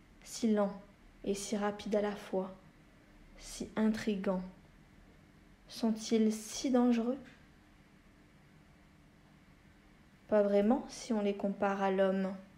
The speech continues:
Mais oui. Mais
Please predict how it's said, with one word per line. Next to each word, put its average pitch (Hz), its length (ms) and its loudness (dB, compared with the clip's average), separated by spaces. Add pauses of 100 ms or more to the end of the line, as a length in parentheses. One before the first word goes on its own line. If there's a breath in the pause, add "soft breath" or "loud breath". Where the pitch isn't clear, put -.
(1700)
Mais 214 340 4
oui. 196 380 -4 (2250)
Mais 208 220 0